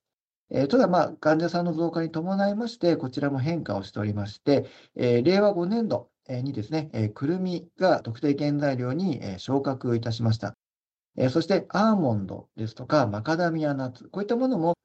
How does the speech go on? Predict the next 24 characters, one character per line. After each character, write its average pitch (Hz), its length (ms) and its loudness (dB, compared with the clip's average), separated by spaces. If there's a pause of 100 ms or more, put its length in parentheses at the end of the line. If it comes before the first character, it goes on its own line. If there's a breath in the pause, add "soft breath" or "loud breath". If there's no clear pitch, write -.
(420)
表 131 200 2
示 120 380 -6
推 120 80 -2
奨 117 300 2
品 120 280 0
目 110 160 0
と 139 140 -6
し - 80 -8
て 202 280 4
今 113 200 2
は 131 280 2
扱 104 260 -6
わ 98 80 -4
れ 113 60 -6
て 170 120 0
お 117 80 2
り 107 80 -4
ま 104 140 -4
す。 - 120 -16 (680)
え 143 80 0
ー、 - 20 2
そ 185 140 -2
し 196 80 -4
て、 254 160 4